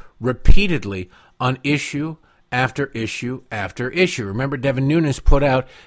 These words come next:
a report about the Russia hoax. It was pilloried mainly by Adam Schiff. Adam Schiff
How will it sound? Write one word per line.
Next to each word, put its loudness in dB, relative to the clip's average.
a -2
report 8
about 2
the -2
Russia 2
hoax. -12
It -4
was 0
pilloried 0
mainly 2
by 4
Adam 0
Schiff. -2
Adam 0
Schiff 0